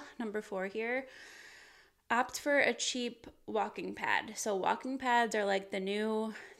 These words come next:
thing. They kind of, like, blew up on TikTok over the last year, like, during the pandemic, I think. And I totally understand not everybody has space for a big, bulky treadmill or even can afford a big, bulky treadmill that are thousands of dollars. But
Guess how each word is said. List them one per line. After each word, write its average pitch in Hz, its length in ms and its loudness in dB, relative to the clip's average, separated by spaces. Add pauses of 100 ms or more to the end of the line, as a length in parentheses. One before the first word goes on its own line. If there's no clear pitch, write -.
thing. 208 440 0 (120)
They 196 180 0
kind 196 260 -2
of, 226 120 -8
like, 208 240 -4
blew 185 220 -2
up 196 200 -2
on 175 140 -6
TikTok - 540 -8
over 214 220 -8
the 202 120 -6
last 202 300 0
year, 196 320 0
like, 190 180 -4
during 190 200 -6
the 202 60 -6
pandemic, 190 540 -6
I 202 80 -4
think. 202 400 -6 (360)
And 190 460 6
I 226 120 8
totally 214 400 6
understand 196 540 2
not 196 240 2
everybody 190 400 0
has 175 280 -2
space 175 380 -2
for 180 140 -4
a 170 220 -4
big, 175 460 -6
bulky 180 360 -4
treadmill 240 540 2
or 165 240 6
even 185 300 -4
can 190 180 -6
afford 202 420 0
a - 80 0
big, 196 260 -2
bulky 202 300 -4
treadmill 202 400 -4
that 175 160 0
are 170 140 -2 (100)
thousands 185 400 -2
of 180 100 -6
dollars. 208 640 0 (400)
But 202 360 8